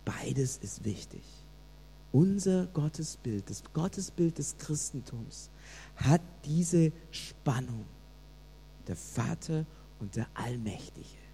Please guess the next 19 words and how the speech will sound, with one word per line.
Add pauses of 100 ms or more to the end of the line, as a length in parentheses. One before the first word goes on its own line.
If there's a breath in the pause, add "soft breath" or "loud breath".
(2250)
Und
wir
dürfen
diese
Spannung
nie
auflösen. (1000)
Sie
gehört (340 loud breath)
existenziell
zusammen. (2500)
Übrigens,
im
Islam (1400)
gibt
es
auch
den
Allmächtigen.